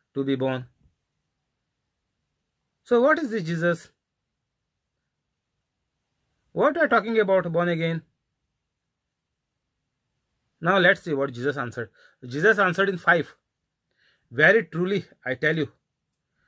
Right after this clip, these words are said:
no one can enter the kingdom of God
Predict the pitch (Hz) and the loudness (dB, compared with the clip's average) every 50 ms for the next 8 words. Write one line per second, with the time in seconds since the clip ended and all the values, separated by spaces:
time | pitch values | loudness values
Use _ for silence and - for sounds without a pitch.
0 | _ _ _ - 143 170 202 233 254 269 254 226 262 262 254 - - 151 156 165 | _ _ _ -4 0 2 4 4 4 4 4 4 2 0 0 -2 -6 -4 -4 -2
1 | 175 185 170 - 262 269 277 254 220 175 165 165 160 156 - 143 139 139 139 143 | -2 -4 -2 2 4 6 6 6 4 0 -2 -2 -4 -4 -6 -8 -6 -4 -4 -4
2 | 143 135 131 120 107 107 107 120 117 113 107 | -4 -6 -8 -10 -12 -12 -10 -8 -8 -8 -10